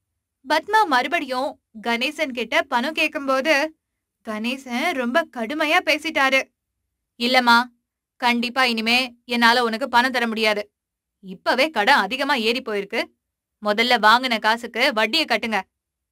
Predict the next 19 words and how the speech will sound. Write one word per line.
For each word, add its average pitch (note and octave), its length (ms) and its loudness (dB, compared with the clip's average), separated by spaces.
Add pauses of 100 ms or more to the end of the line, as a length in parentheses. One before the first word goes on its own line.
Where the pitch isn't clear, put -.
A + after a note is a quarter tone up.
அப்படின்னு F4 440 -4
சொல்லிட்டாரு D4 480 -2
கணேசன். C#4 560 -2 (580)
இதனால C#4 540 -2
பத்மாவும் D4 540 -2
செல்வமும் D#4 720 -2 (280)
ரொம்ப B3+ 400 -4
வருத்தத்துல D4+ 580 -2
இருந்தாங்க. C4 440 -2 (760)
ஒரு D#4 280 2
நாள் F#4 360 0 (200)
ஒரு C4 260 -2
வயசான A#3+ 580 -4
பாட்டி A#3+ 720 -4 (260)
செல்வம் D#4+ 460 0
வீட்டுக்கு C4+ 640 -4
பிச்சை A#3+ 320 -4
கேட்டு D#4+ 300 -4
வந்தாங்க. C4+ 500 0